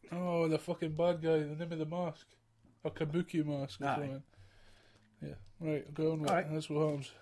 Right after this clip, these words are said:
Speaker 2: That's fine. Yeah, that, that's close enough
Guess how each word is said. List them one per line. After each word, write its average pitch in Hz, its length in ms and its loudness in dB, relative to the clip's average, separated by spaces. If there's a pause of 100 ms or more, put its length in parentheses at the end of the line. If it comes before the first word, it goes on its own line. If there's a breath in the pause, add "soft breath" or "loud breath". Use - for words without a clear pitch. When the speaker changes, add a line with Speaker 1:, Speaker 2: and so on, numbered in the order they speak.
Speaker 2:
That's 120 180 -4
fine. 147 160 -6 (1160)
Yeah, 370 360 -6
that, - 120 -14
that's - 240 -2
close - 300 -6
enough - 240 -14